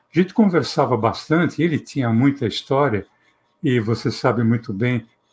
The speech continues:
o quanto eu gosto de ouvir história, até que um dia ele trouxe um estojo,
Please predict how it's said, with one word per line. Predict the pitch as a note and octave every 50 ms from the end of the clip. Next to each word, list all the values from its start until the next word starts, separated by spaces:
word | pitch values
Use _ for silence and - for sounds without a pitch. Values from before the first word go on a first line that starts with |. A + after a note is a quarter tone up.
| _ -
o | A#2
quanto | - _ - D3 E3 F3 - D#3
eu | B2+ G#2
gosto | A2 A#2+ A#2 A2+ - - - -
de | C3+ B2
ouvir | A#2 G#2+ A#2 A#2+
história, | A2+ - - - - D3 D#3+ D#3+ A#2+ G2+ F2+ - _ _ _ _ _ _ _ _ _ _ _ _ _ _ _ _ _ -
até | D3 C#3 - A3+
que | G3+ - G#3
um | F#3 D#3 B2+
dia | G#2 G#2 B2+ E3+ F#3+ F#3+ F#3+ G3 A3
ele | A3+ F3+ D#3 E3 D#3+ E3+ E3 D#3+ D#3 D3 C#3 B2+ A#2+ A2+ G#2+
trouxe | - - D#3+ C#3+ D3+ C#3+ - - - E3+
um | D3 C#3+ C#3+
estojo, | B2+ - - - _ D3+ D3+ E3 E3+ C3 G2+ F#2 G2 F2